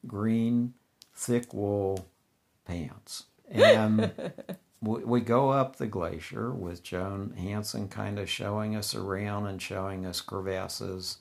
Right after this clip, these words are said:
Speaker 1: pointing out that we probably ought to not to go close to the crevasse, et cetera.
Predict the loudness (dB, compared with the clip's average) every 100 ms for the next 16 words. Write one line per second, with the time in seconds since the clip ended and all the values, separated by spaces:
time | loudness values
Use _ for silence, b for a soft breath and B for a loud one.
0 | -10 -4 -2 -2 -2 -2 -4 -4 -10 -8
1 | -8 -8 -4 -2 -2 -2 -4 -6 -4 -6
2 | -6 -10 -4 -2 -2 -4 -4 -2 -2 -2
3 | -4 -8 _ -2 0 0 -2 -6 -6 -4
4 | -2 -2 -2 -4 -4 -8 -8 -12 -12 -12
5 | -10 -10 -10